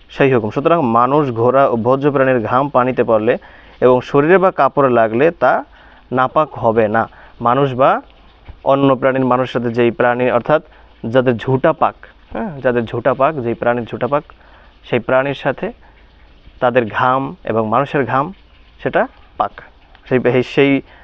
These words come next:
ঘাম যদি পানির মধ্যে পড়ে, সেই পানি দ্বারা কী হবে? তাহারাত হাসিল হবে, পবিত্রতা অর্জন করা যাবে, উজু করা যাবে, গোসল করা যাবে।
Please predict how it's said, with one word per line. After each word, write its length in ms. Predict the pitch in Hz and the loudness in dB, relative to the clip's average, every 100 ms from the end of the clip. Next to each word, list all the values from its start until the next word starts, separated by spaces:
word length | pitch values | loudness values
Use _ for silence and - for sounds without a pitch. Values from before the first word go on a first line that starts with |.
| - - | -18 -10
ঘাম 280 | 113 139 147 | -2 -2 0
যদি 280 | 143 147 160 - - _ - | 2 2 2 -2 -20 _ -2
পানির 200 | 127 131 | 0 2
মধ্যে 200 | 123 117 | 2 2
পড়ে, 380 | 113 110 117 196 - - - - | 4 2 2 -4 -12 -20 -10 -2
সেই 100 | 123 | 0
পানি 220 | 127 131 | 0 0
দ্বারা 180 | 139 156 | -2 -2
কী 140 | 175 | -4
হবে? 140 | 143 | -4
তাহারাত 340 | 104 131 123 123 | -2 0 -2 -2
হাসিল 300 | 131 - 139 | -8 -8 -4
হবে, 140 | 156 | -2
পবিত্রতা 420 | 156 120 120 113 | -2 -4 -4 -4
অর্জন 240 | 113 107 117 | -4 -4 -6
করা 200 | 117 113 | -4 -4
যাবে, 180 | 120 147 | -2 -2
উজু 240 | 120 113 | -2 -4
করা 200 | 117 113 | -4 -4
যাবে, 200 | 113 131 | -4 -6
গোসল 240 | 120 117 | -6 -8
করা 200 | 117 113 | -8 -8
যাবে। 120 | 113 | -10